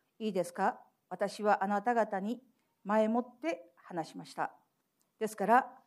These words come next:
たとえ誰かが、「見よ、キリストは荒野にいる」と言っても、出て行ってはいけません。「見よ、奥の部屋にいる」と言っても信じてはいけません。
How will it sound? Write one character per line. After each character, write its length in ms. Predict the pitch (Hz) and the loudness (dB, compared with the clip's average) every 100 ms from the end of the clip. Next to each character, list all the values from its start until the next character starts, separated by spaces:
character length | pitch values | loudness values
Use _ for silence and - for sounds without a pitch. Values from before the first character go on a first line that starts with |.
| _ | _
た 140 | 208 | -6
と 180 | 208 247 | 4 6
え 100 | 226 | 6
誰 240 | 196 214 254 | 6 6 6
か 140 | 214 | 6
が、 260 | 226 247 - - _ | 6 6 2 -18 _
「見 140 | 202 | -2
よ、 240 | 208 170 - | 0 0 -4
キ 120 | - | -4
リ 100 | 233 | -4
ス 120 | 220 - | -4 -2
ト 120 | 220 | 4
は 300 | 269 269 202 | 6 6 4
荒 160 | 208 | 2
野 160 | 214 214 | 2 0
に 160 | 214 214 | -2 -4
い 20 | 220 | -2
る」 140 | 233 - _ | -2 -4 _
と 60 | 185 | -8
言 80 | 185 | -8
っ 40 | |
て 140 | - 160 | -8 -4
も、 320 | 208 285 - _ _ - | -2 -2 -6 _ _ -10
出 100 | 196 | -4
て 80 | |
行 180 | 196 196 | -4 -4
っ 20 | |
て 200 | - 233 | -2 4
は 240 | 254 208 - | 6 6 4
い 20 | |
け 120 | 165 | -4
ま 100 | 170 | -8
せ 140 | 165 170 | -8 -10
ん。 100 | - _ _ _ _ _ _ - | -14 _ _ _ _ _ _ -6
「見 120 | 214 | 2
よ、 280 | 214 254 - | 4 4 2
奥 220 | - 247 | -2 2
の 60 | 233 | 2
部 80 | 226 | 4
屋 240 | 254 240 | 6 6
に 100 | 202 - | 4 0
い 80 | 208 | 0
る」 240 | 220 - | 0 -4
と 100 | - | -6
言 80 | 208 | -6
っ 20 | 208 | -6
て 160 | - | 0
も 300 | 240 285 - | 4 6 4
信 340 | - - 208 208 | -4 -8 -4 -2
じ 160 | 185 | -4
て 80 | 185 | 2
は 280 | 254 220 160 | 6 8 6
い 60 | 160 | 0
け 100 | 175 | -10
ま 140 | 160 | -10
せ 120 | - | -10
ん。 100 | 170 | -14